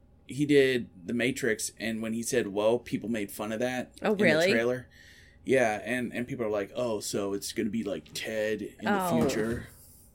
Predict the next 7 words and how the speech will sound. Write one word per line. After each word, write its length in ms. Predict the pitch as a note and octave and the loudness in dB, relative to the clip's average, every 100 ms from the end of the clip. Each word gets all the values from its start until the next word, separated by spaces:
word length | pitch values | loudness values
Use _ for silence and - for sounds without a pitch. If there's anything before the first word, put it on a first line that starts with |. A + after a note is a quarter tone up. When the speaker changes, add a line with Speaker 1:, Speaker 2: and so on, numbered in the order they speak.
| - - | -16 0
Speaker 1:
But, 340 | A2+ A2+ - - - - | 4 4 2 -6 -14 -2
uh, 420 | A#2+ A2+ G#2+ G2+ - - - - - - - _ - | 2 4 4 2 -6 -20 -20 -20 -20 -20 -20 _ -2
but 180 | A#2+ C3 | 0 2
he 140 | C#3+ | 6
did 180 | C#3+ C3 | 6 6
that, 320 | B2 A#2 G#2+ | 6 4 2
uh, 340 | A#2 G2+ G2 | -2 0 -2